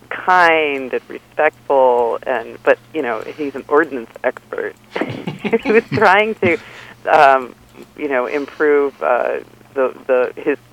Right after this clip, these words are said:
cohorts around him, trying to educate them and trying to make them better, but he just keeps really blowing things up, including part of his hand. And, um, I love how he constantly talks about his, his digestive problems and how that's how he and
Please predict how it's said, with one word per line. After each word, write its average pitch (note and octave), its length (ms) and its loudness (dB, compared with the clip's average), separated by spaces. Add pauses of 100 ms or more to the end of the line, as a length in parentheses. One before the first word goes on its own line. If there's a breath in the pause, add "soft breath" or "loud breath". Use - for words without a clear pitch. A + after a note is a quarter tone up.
cohorts D3 520 4
around B2 320 0
him, A#2+ 120 -8
trying B2 240 -4
to - 120 -2
educate - 460 -2
them - 180 -6
and - 140 -12
trying A2+ 220 -6
to A2+ 60 -6
make - 200 -12
them A#2+ 140 -8
better, A#2+ 260 0
but B2 100 -8
he A#2 60 -14
just B2+ 160 -6
keeps - 200 -14 (720 loud breath)
really C3 340 6
blowing C3+ 420 6
things C3+ 260 0
up, C3+ 160 8
including B2+ 540 -4 (300)
part C#3 180 2
of B2 60 0
his C3 120 -2
hand. C#3+ 540 4
And, B2+ 320 0 (120)
um, A#2+ 340 2 (640 loud breath)
I D3+ 60 8
love D3 260 8
how B2 500 4 (320)
he C3+ 160 -10 (140)
constantly B2+ 400 -4
talks - 300 -2
about - 200 -2
his, A#2+ 160 -8 (160)
his C3 180 -8
digestive A#2+ 580 -2
problems A#2+ 500 -2
and - 100 -10
how C3+ 160 -4
that's - 200 -4
how B2+ 240 -8
he C#3 240 -14
and B2 140 -12